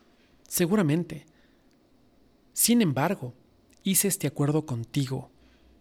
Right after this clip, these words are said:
Hoy no te conozco, pero en el pl-, en el plano espiritual así fue como lo planeamos. Tú me habrás preguntado, "¿Cómo me vas a reconocer?" Y yo te habré dicho, "Yo me encargaré." Y aquí estoy,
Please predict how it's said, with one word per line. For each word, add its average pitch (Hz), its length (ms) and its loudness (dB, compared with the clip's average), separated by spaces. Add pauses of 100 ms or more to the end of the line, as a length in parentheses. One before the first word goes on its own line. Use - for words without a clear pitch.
(180)
Hoy 202 240 6
no 202 160 6
te 214 200 2
conozco, 175 760 4 (1080)
pero 135 220 2
en 131 120 2
el 127 100 0
pl-, 139 400 -2
en 131 180 0
el 127 80 0
plano 160 240 2
espiritual 160 680 -2
así - 240 -4
fue 196 260 0
como 151 260 2
lo 127 160 0
planeamos. 135 680 2 (960)
Tú 190 100 8
me 190 80 8
habrás 170 260 6
preguntado, 180 720 6
"¿Cómo 262 240 8
me 233 120 6
vas 214 200 6
a 233 60 8
reconocer?" 175 920 6
Y 170 80 4
yo 185 140 8
te 190 80 4
habré 170 180 6
dicho, 175 420 2
"Yo 165 300 6
me 208 140 4
encargaré." 127 720 0 (500)
Y 160 100 4
aquí 170 240 2
estoy, 220 560 0